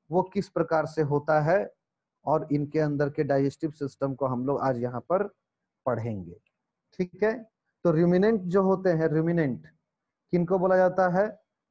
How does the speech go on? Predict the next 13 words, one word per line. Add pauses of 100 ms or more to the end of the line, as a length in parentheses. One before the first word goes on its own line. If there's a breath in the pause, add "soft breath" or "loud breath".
(140)
वैसे
animal
जो
herbivorous
होते
हैं।
मतलब (440)
herbivorous
animal
का
मतलब
क्या
है?